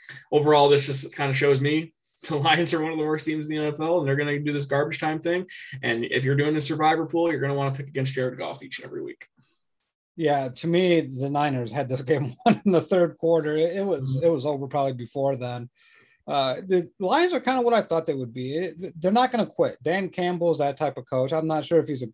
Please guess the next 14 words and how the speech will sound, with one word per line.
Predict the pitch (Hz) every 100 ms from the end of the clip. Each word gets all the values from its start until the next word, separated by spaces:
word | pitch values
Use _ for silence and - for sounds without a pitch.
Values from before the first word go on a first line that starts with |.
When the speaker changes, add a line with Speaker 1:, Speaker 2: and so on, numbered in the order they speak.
| _ -
Speaker 2:
you | 151
know, | 127 120 117 131
a, |
a | 123
good | 143 151 -
coach. | 170 170 160
He's | 123
gonna | 135
be | 131
capable | - 139 135 135
of | 117
winning | 135 131 123
big | 135 123
games, | 139 156 165 156